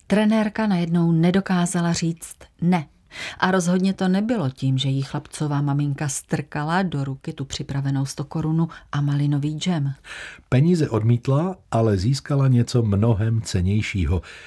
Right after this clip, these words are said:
Speaker 2: mimořádně obětavého žáka. "Bylo to nejlepší rozhodnutí, jaké jsem kdy udělala," vzpomínala paní Můdra po letech.
Speaker 1: Ondrej byl velmi stydlivý. První rok s trenérkou prakticky nepromluvil.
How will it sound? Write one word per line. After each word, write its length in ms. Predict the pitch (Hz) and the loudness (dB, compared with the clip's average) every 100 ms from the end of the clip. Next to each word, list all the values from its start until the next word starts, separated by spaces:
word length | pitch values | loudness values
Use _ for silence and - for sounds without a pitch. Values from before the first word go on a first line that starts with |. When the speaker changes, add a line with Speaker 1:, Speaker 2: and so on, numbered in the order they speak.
| - - | -10 0
Speaker 2:
mimořádně 880 | 98 165 185 135 117 104 92 98 92 - | 2 2 2 2 0 -2 -2 -2 -2 -2
obětavého 920 | 117 104 101 85 95 87 87 71 82 | -2 2 0 0 -2 -2 -2 -2 -2
žáka. 500 | 78 76 73 - 71 _ _ _ - - - - | -2 -4 -6 -8 -12 _ _ _ -20 -18 -16 -2
"Bylo 260 | 113 180 202 | 2 2 2
to 220 | 175 156 | 0 4
nejlepší 600 | 135 190 202 190 - 117 | 4 4 2 0 0 0
rozhodnutí, 720 | 147 135 143 147 139 131 113 | 2 2 2 0 0 0 0
jaké 360 | 104 - 110 | -2 -2 -6
jsem 240 | 101 107 101 | -2 -2 0
kdy 200 | 98 113 | 0 -2
udělala," 640 | 113 90 92 76 73 69 _ | -2 0 -2 -2 -4 -8 _
vzpomínala 640 | - - 87 92 95 120 | -16 -6 -4 -2 -2 -2
paní 300 | 139 113 117 | -2 -2 0
Můdra 340 | 104 95 90 92 | 0 -2 -2 -4
po 140 | 71 | -4
letech. 460 | 69 65 65 - - - - _ _ - | -6 -6 -10 -12 -18 -20 -20 _ _ 0
Speaker 1:
Ondrej 480 | 214 226 233 226 | 2 2 2 0
byl 280 | 202 196 190 | 2 2 2
velmi 380 | 180 175 170 175 | 0 0 0 0
stydlivý. 840 | - - 165 175 202 165 143 147 139 - | -4 -4 -2 2 2 2 -2 -4 -8 -4
První 340 | 160 156 156 | -2 0 0
rok 160 | 151 - | -2 -6
s 100 | - | -8
trenérkou 640 | 143 147 143 139 - 170 | -4 0 0 0 -2 -4
prakticky 800 | 190 143 131 - 135 - - 143 | -2 -6 -4 -6 -8 -8 -4 -2
nepromluvil. 760 | 143 190 - 175 139 135 131 | 0 -2 -2 0 2 0 -2